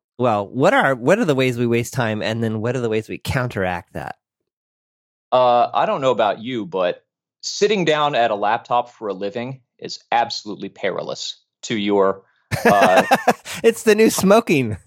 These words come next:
Speaker 1: <laughs>
Speaker 2: it's, it's awful. As far as time hygiene goes, it's, uh, you know, you, you,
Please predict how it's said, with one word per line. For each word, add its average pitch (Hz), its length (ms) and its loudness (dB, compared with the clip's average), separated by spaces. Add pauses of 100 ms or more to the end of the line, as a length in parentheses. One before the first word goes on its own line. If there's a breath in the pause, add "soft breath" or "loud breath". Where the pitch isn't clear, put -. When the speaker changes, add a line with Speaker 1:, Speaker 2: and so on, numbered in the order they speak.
(180)
Speaker 1:
<laughs> - 280 -16
Speaker 2:
it's, 117 240 0
it's 135 240 0
awful. 139 500 2
As 113 120 -4
far 165 240 4
as 131 160 -2
time 151 520 -2
hygiene 147 800 -4
goes, 156 580 -2
it's, - 340 -2
uh, 110 360 4 (1040)
you 135 100 0
know, 113 180 2
you, 117 360 -4
you, 117 300 -4